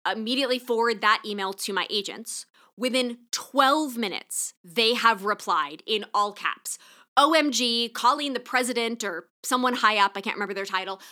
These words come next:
calling immediately, more A S A P." The swiftness and the shock at this will become relevant later. But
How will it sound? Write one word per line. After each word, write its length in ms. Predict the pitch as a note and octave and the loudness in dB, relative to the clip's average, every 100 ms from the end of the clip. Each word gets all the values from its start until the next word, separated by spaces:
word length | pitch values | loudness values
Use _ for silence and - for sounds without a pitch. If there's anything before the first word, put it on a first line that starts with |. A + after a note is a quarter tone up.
| _ | _
calling 320 | C#4 D4+ E4 - | 0 2 0 2
immediately, 760 | B3 A3 A3+ B3+ A3+ - F#3 F3 - | 2 2 0 0 0 -2 -6 -8 -10
more 440 | G3 A#3+ A#3+ B3+ - | 0 2 4 4 2
A 120 | G#3 | -2
S 120 | G#3 | -2
A 100 | F#3+ | -6
P." 200 | F3 - _ _ _ _ - - - - _ _ _ _ | -10 -20 _ _ _ _ -20 -20 -20 -20 _ _ _ _
The 120 | E3+ A#3 | -6 -4
swiftness 840 | - - C4 D#4+ F4+ - E4+ E4+ - | -2 -4 -2 -2 -2 0 0 0 0
and 160 | A3 | -2
the 80 | G3 | -2
shock 380 | - C4+ A#3+ A#3+ | -2 2 2 0
at 180 | - - | -8 -8
this 400 | - B3+ - - _ - | -14 -6 -4 -4 _ -14
will 400 | F#3 A3 G3+ G3 | -4 -2 -4 -6
become 300 | A3+ A#3 A3 | -8 -2 -2
relevant 360 | G#3 F#3+ F#3 - | -2 -4 -6 -10
later. 300 | F2 - - - - - _ E3+ | -12 -12 -18 -20 -20 -20 _ 2
But 240 | B3 A#3 | 2 2